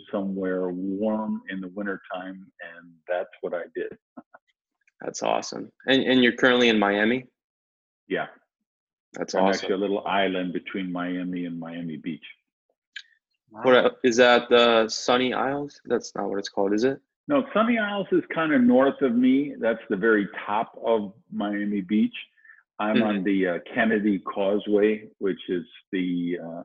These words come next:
Speaker 1: it's around Seventy-ninth Street in Miami, Seventy-first Street on the beach. It's a causeway of a little chain of islands that run between the two in the middle of Biscayne Bay.
Speaker 2: Gotcha.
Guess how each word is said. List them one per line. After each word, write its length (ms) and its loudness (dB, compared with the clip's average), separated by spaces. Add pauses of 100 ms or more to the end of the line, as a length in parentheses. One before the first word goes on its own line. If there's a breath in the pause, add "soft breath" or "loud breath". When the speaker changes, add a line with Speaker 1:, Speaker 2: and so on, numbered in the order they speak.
(120)
Speaker 1:
it's 220 -16
around 340 -4 (120)
Seventy-ninth 720 -4
Street 240 0
in 100 -6
Miami, 600 -6 (120)
Seventy-first 720 -6
Street 320 -4
on 180 -12
the 140 -12
beach. 260 -6 (760)
It's 100 -2
a 120 -14
causeway 580 0
of 100 -6
a 40 -6
little 280 -4 (160)
chain 260 -4
of 120 -12
islands 640 -6
that 180 -4
run 240 -8
between 640 -10
the 80 -10 (160)
two 420 -2
in 260 -8
the 60 -10
middle 320 -10
of 60 -16 (100)
Biscayne 480 -10
Bay. 220 -10 (880)
Speaker 2:
Gotcha. 540 2